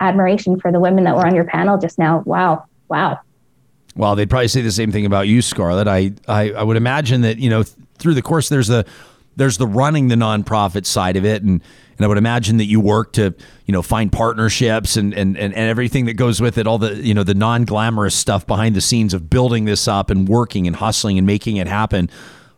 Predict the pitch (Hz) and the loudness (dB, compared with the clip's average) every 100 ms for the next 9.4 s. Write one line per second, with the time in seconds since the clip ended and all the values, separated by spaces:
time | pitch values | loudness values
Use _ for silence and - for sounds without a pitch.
0 | _ 131 143 131 170 156 107 - 131 123 | _ -2 0 0 0 -2 -4 -4 -4 -4
1 | 98 87 87 87 - 123 113 113 110 127 | -4 -4 -4 -6 -2 0 0 0 -2 -4
2 | 123 110 107 98 147 143 123 101 101 101 | -4 -4 -4 -2 -2 0 0 0 0 0
3 | - 127 113 110 101 - - - 107 110 | -2 0 2 0 -2 -8 -6 -2 0 0
4 | 139 127 117 113 113 101 - 117 110 104 | 0 2 2 0 -4 -4 -2 -2 0 0
5 | 98 95 - _ _ - 131 131 147 - | 0 -2 -4 _ _ -8 -2 0 0 -2
6 | 87 - - - _ 98 101 95 95 127 | -4 -6 -8 -8 _ -4 -2 -2 -2 -2
7 | 139 131 113 98 104 104 - 101 113 117 | 0 0 2 2 2 0 -4 -2 0 0
8 | 92 92 90 98 110 107 85 78 - 127 | 2 2 2 0 0 -2 -2 -4 -4 -2
9 | - 76 67 | -2 -4 -6